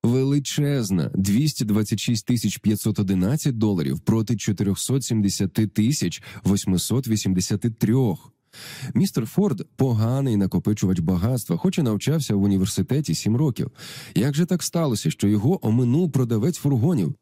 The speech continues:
Фактично, капітал містера Річардса вп'ятеро вищий, хоча вони обидва з однієї категорії за віком та доходом. У ситуації легко розібратися, поставивши два питання. Які витрати потребує спосіб життя верхівки середнього класу, до якої належить сім'я юриста?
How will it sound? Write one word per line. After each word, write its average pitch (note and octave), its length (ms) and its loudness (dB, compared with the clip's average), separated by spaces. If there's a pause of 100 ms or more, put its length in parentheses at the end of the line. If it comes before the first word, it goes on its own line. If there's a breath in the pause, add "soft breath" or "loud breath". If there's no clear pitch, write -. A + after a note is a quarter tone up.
(280)
Фактично, F#3+ 560 0
капітал D3+ 440 0
містера C3 420 0
Річардса D3 540 0
вп'ятеро C3+ 640 2
вищий, B2 640 0
хоча G2 320 -2
вони F#2 300 2
обидва G#2 520 2
з F#2+ 100 -2
однієї G2 560 2
категорії A2 540 2
за F#2+ 160 0
віком G#2 380 2
та G2 120 0
доходом. F#2 540 0 (320 loud breath)
У F#3 100 4
ситуації G#3 600 0
легко F#3+ 360 2
розібратися, D#3+ 680 0
поставивши E3 760 2
два B2+ 300 2
питання. F#2+ 600 -2 (440 loud breath)
Які A#2+ 460 2
витрати G#2 500 0
потребує A#2+ 500 0
спосіб C3+ 400 0
життя A2+ 320 0
верхівки A#2+ 540 0
середнього G2+ 500 2
класу, E3+ 580 0
до G#2 180 2
якої C#3 340 2
належить A2 420 0
сім'я G2 340 2
юриста? C#3 540 0